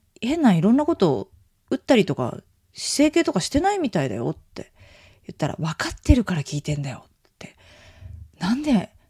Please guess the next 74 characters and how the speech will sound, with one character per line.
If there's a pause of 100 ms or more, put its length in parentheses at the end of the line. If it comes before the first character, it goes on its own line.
(320)
な
ん
か、 (140)
そ
の、
雰
囲
気
が
違 (160)
う
っ
て
い
う
か、 (340)
な
ん
で (100)
綺
麗
に
な
っ
て
る？
あ
ん
な
に」
っ
て。
「何
し
て？ (420)
何
し
て
る
の？」
っ
て、
す
ご
く
ね、 (100)
言
っ
て
く
れ
て
た
っ
て
パ
パ
が
言
う、 (100)
教
え
て
く
れ
て、 (1800)
嬉
し
い
な
と
思
っ (120)
て。